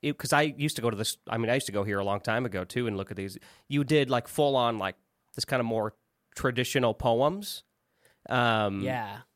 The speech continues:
Speaker 1: and I guess that's kinda transitioned, but I guess we'll, I'm kinda bouncing around, but let's start at the beginning. What got you into, like, to writing poetry? Like, like, do you, do you kinda remember how that all started?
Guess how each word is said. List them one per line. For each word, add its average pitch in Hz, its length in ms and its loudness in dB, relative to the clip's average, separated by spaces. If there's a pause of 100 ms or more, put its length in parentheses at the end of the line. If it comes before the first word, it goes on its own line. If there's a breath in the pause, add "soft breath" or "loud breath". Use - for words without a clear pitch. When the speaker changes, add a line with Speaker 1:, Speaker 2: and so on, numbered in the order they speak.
(120)
Speaker 1:
and 127 440 2 (800)
I 131 100 -2
guess 123 140 0
that's 127 200 2
kinda 131 200 2
transitioned, 107 800 0
but 110 200 2
I 143 100 6
guess 226 320 4
we'll, 185 420 -2
I'm 160 180 0
kinda 208 200 4
bouncing 160 360 6
around, 143 140 6
but 135 80 0
let's 185 160 2
start 262 220 4
at - 40 -18
the 190 60 0
beginning. 160 480 4
What 226 180 4
got 285 280 2
you 202 100 2
into, 185 340 4
like, 143 340 2 (640)
to 147 120 2
writing 131 480 2
poetry? 190 880 0
Like, 120 240 -4
like, 117 280 -8
do 135 100 -2
you, 139 120 2
do 120 140 -4
you 135 60 0
kinda 143 220 2
remember 131 440 2
how 135 240 4
that 131 180 2
all 123 240 4
started? 127 540 -2